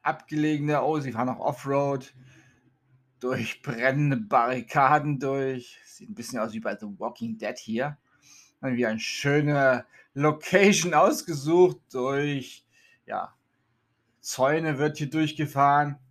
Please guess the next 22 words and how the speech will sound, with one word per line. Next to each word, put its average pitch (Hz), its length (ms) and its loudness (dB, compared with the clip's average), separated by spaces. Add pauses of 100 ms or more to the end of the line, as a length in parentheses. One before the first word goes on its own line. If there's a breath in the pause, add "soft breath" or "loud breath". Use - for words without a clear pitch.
(420)
Es 113 180 -10
sieht 113 140 -12
tatsächlich 113 380 -6
aus - 160 -12
wie 110 60 -10
bei 98 360 -8 (120)
The 117 200 -10
Walking 113 340 -6
Dead. 113 180 -6
Und, 175 360 0
oh, 175 540 4
ein 120 260 -2
Stunt 147 440 -2
wird 202 180 -2
gemacht. 240 560 0 (800 soft breath)
Das 127 200 -10
Auto 151 240 -6
wird 151 160 -2
zum 143 120 -10
Überschlagen 127 880 -4
gebracht. 185 560 -4 (1500)
Okay. 127 800 -6